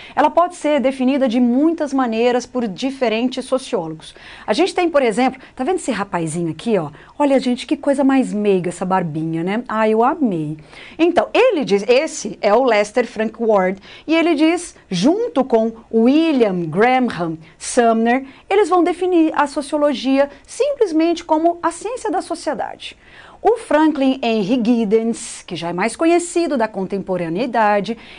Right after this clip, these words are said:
ele vai definir a sociologia como a ciência dos fenômenos sociais. O Durkheim, nosso velho conhecido que a gente vai ver na aula seguinte,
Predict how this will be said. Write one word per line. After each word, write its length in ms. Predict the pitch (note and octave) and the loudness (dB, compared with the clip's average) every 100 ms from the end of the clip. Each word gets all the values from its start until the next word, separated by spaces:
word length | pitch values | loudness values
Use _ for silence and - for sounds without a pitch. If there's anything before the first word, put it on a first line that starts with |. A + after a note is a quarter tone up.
| - | 0
ele 200 | E4+ E4+ | 2 4
vai 160 | D#4+ | 2
definir 380 | D4+ E4 D#4 C#4+ | 0 0 0 0
a 60 | C#4+ | 0
sociologia 640 | D4 C4+ C4+ B3+ A3+ C#4+ | -4 -4 0 0 0 -4
como 160 | C4+ | -2
a 60 | B3 | -2
ciência 580 | B3+ A3+ A#3 E4+ - D4+ | -4 -6 -2 -2 -4 -8
dos 140 | C#4 | -10
fenômenos 460 | - C4 B3 B3 B3+ | -8 -4 -2 -2 -4
sociais. 760 | A3 - - - - - - - _ - - - | -10 -12 -14 -14 -16 -20 -20 -20 _ -20 -20 -4
O 80 | A3+ | 2
Durkheim, 720 | A3 D4 C#4 C4 C#4 C#4 C4+ | 4 2 2 4 4 2 0
nosso 320 | C#4+ E4 E4+ | 2 2 2
velho 400 | D#4 E4 G4+ F#4+ | 2 4 4 0
conhecido 640 | F#4+ F#4+ F4 F4 F4 F4+ E4 | 0 2 2 2 2 4 2
que 100 | E4 | 2
a 40 | |
gente 220 | D#4+ D#4+ D#4 | 2 2 2
vai 180 | D4 | 2
ver 400 | C#4 G3+ C#4+ D4+ | 2 2 4 2
na 180 | D4 C#4 | 4 4
aula 240 | A#3+ A#3+ C4 | 4 4 0
seguinte, 680 | C4+ C#4+ C4 C4 C4+ C#4+ | 0 2 4 4 2 -2